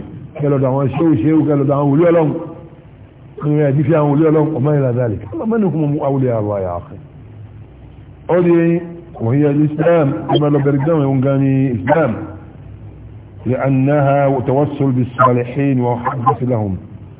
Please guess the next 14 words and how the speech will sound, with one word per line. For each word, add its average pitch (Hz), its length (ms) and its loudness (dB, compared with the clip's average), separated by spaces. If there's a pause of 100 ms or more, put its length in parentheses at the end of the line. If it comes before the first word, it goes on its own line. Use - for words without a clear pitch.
(200)
Òun 123 180 -4
náà 156 120 0
ni 143 80 0
fi 131 120 -2
tawassul, 143 680 -2 (680)
fi - 140 -8
sí 147 200 -6
àtẹ̀gùn. 117 460 -2 (220)
Pẹ̀lú 131 240 -2 (500)
àwọn 139 600 0
sọ̀rọ̀, 123 420 0
àwọn 131 160 0
ẹni 139 240 0
rí, 143 140 4